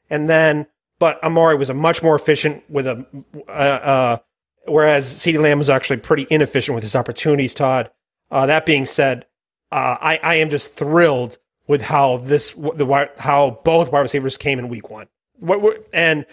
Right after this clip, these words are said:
I'm not victory lapping at all with Amari because, Todd, I actually was going to this offseason, I was ra-, investing over C D over Amari, but still, it, it felt we had to bring it up on two, two rivals after last season.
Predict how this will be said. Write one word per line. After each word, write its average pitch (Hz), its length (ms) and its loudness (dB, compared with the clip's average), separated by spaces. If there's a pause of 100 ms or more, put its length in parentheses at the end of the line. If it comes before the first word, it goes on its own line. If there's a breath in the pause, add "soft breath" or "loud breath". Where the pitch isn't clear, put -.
(120)
I'm 196 160 0
not 196 160 2
victory 180 260 2
lapping 156 440 0
at 165 200 2
all 147 160 4
with 135 100 0
Amari 135 300 2
because, 135 340 -2 (280)
Todd, 151 240 2 (240 soft breath)
I 156 160 -2
actually 165 300 0
was 147 180 -6
going 160 180 -2
to 147 80 -6
this 156 140 -2
offseason, 147 400 0
I 139 100 0
was 131 160 -2
ra-, 143 240 0
investing 143 380 -4
over 139 120 -2
C 156 200 -4
D 147 260 -6 (220)
over 170 240 2
Amari, 147 420 4
but 135 380 -2 (180)
still, 143 500 0
it, 175 140 0
it 185 140 -4
felt 202 280 0 (440)
we 180 160 -2
had 196 260 2
to 175 60 -2
bring 165 180 0
it 156 60 4
up 143 160 0
on 131 80 0
two, 139 340 -2
two 156 140 -8
rivals 135 260 -2
after 135 240 -6
last 127 300 -8
season. 117 300 -14